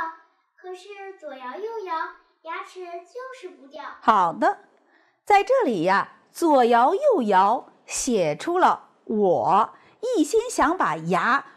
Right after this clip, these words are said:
Speaker 2: 弄掉的心理。你说这个用词用的准确吗？用的非常的准确。接着读。
Speaker 1: 唉，怎么办呢？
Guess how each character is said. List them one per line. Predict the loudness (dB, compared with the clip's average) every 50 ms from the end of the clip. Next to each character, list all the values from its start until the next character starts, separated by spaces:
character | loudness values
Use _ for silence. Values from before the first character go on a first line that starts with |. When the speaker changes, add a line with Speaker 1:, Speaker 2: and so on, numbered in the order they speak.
| _ -8
Speaker 2:
弄 | -4 0 2 4 4 6 4 4 2
掉 | 2 2 0 0 0 -2
的 | -4
心 | -6 -6 -4 -4 -2 -2
理。 | -2 -2 -4 -4 -6 -10 _ _ _ _
你 | -4 -2 -2
说 | 0 2 4 4 4 4 0 -2 -4
这 | -4 -2
个 | 0 0
用 | 0 0 0 0 -2
词 | -2 -6 -4 -2 0 0 -2 -4 -10 _ -4
用 | -2 0 2 4
的 | 4 4 4 4 2 -2 -10 _ _ _ _ _
准 | -2 0 0 2 0
确 | 0 0 -2 0
吗？ | 0 2 2 2 0 -2 -4 -8 -20 _ _ _ _ _ _ _ _ _ _ _ _ -8
用 | -4 -4 -4
的 | -4 -6 -8 -10
非 | -8 -4 -2 -2 0 -2 -4
常 | -4 -6 -8 -6 -4
的 | -6 -6
准 | -4 -6 -6 -6 -8
确。 | -6 -4 -4 -4 -4 -6 -16 _ _ _ _ _ _ _ _ _ _
接 | -4 0 0 2
着 | 2 2
读。 | 4 4 6 6 4 4 2 -4 _ _ _ _ _ _ _ _ _ _ _ _ _
Speaker 1:
唉， | _ -20 -20 -20 -20 -20 -20 _ _ _ _ _ _ _ _ _
怎 | _ -20 -20
么 | -20 -20 -20 -18
办 | -14 -14 -14 -12 -14 -14
呢？ | -16 -16 -18 -18 -20 -20